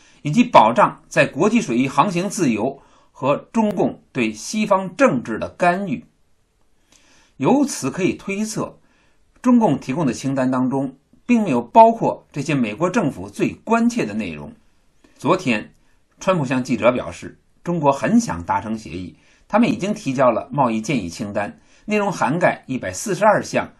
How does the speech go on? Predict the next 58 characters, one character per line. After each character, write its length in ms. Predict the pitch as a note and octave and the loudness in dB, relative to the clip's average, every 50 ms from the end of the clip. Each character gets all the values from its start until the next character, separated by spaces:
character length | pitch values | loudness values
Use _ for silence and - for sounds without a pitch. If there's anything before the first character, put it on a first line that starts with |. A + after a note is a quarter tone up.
| _ _ - | _ _ -8
愿 280 | - G3+ A#3+ G#3 D#3 | -2 0 0 2 2
意 60 | B2+ A#2 | 0 -2
采 240 | A2 - A2+ B2+ | -2 -2 -2 -4
取 160 | D3+ D3+ - D#2 | -4 -4 -8 -12
的 160 | - F#2 - | -12 -8 -2
贸 240 | B2 B2+ A2+ F#2+ F2+ | 0 2 2 2 0
易 80 | F2+ | -6
措 240 | F2+ - - G#2 E2+ | -12 -12 -12 -12 -12
施， 240 | E2+ - G2+ F2 - _ _ _ _ _ _ | -12 -12 -14 -16 -18 _ _ _ _ _ _
内 200 | - A3 A3+ G3 | -4 -2 0 0
容 220 | D#3 C#3+ D3 G3 A3 | 0 0 0 -2 -2
可 240 | - - A#2 F#2+ | -4 -6 -6 -6
算 240 | - - G#3+ D3 A2+ G#2 | -4 -2 0 0 -2 -2
完 200 | F#2+ A2+ D3+ D3+ | -2 -4 -4 -4
整， 180 | - - - - _ _ _ _ _ _ _ _ | -4 -8 -12 -16 _ _ _ _ _ _ _ _
但 160 | - E3+ D3+ | 0 0 2
仍 160 | D3+ E3 G3 | 2 0 -2
缺 240 | - - - A#3+ A#3+ | -4 -2 0 0 2
少 180 | - - - - | 2 2 0 0
了 140 | G#2 A#2 B2+ | -2 -4 -4
四 320 | - - - A3 F3 C3+ | -4 -6 -4 -2 -2 -2
至 180 | A#2 F3 G#3 G3+ | 0 -2 -2 -2
五 300 | - C3 A2+ F#2+ F#2+ G2 | -2 -2 -4 -4 -4 -4
个 260 | C3 D3 D3 - - _ _ | -2 -4 -4 -4 -8 _ _
重 280 | - A#3+ G#3 C#3 A2 | 0 0 2 0 0
要 180 | A2+ A#2 G2+ - | -2 -4 -4 -4
事 180 | - - A2 F2+ | -6 -8 -10 -10
项。 260 | - - G2 - - _ _ _ _ _ _ _ _ _ _ _ _ _ _ _ | -10 -10 -12 -12 -14 _ _ _ _ _ _ _ _ _ _ _ _ _ _ _
川 160 | - F#3+ F3 | -2 0 0
普 80 | D#3+ C3+ | 2 0
说 160 | - D#3+ D#3+ | 0 0 0
的 160 | C3+ A#2+ - | 0 -2 -4
“缺 180 | - - F#3 F#3 | -4 -2 0 4
少 200 | D3+ C#3+ A2 A2 | 6 6 6 6
了 100 | B2 C#3+ | 6 2
四 240 | D3 - - G#3+ E3+ | 0 0 -2 -2 -2
至 80 | G3 | 0
五 160 | G3 B2+ G#2+ | 0 -2 -2
个 160 | G2 C#3+ D#3 D3+ | -2 -2 -2 0
重 220 | - A#3+ G3 E3+ | 0 0 0 2
要 120 | D3 B2+ | 2 0
事 200 | - - C#3 A#2 | 0 -2 -4 -4
项”， 240 | - C3+ A2 E2+ - _ _ _ | -2 -4 -4 -6 -8 _ _ _
应 180 | - - B2+ B2+ | -8 -4 -2 0
该 100 | C3+ C3+ | 2 2
就 120 | B2 C3 | 0 0
是 240 | A#2 A#2+ A2+ G#2 - - _ _ _ _ | -4 -6 -8 -10 -12 -14 _ _ _ _
彭 260 | - - A2+ C3 D#3 | -2 0 0 2 0
斯 180 | D3+ D#3 G3 - - | -2 -4 -6 -8 -8
提 260 | - - A2 A#2 D#3 | -10 -6 -4 0 2
到 200 | D#3 D3+ C3+ G#2+ | 4 4 4 4
的 100 | F2+ - | 2 -2
那 100 | B2 A#2+ G#2+ | -4 -4 -4
些 160 | G2 G#2+ G#2 | -4 -6 -6
问 180 | G#2+ F#2+ E2+ E2 | -6 -8 -8 -10
题。 240 | - - D#2 D#2 - _ _ _ _ _ _ _ _ _ _ _ _ _ _ | -10 -12 -14 -16 -16 _ _ _ _ _ _ _ _ _ _ _ _ _ _
估 180 | - D3 C#3+ D3 | -4 -2 -2 0
计 260 | C#3 A#2 F#2+ - | -2 -4 -6 -8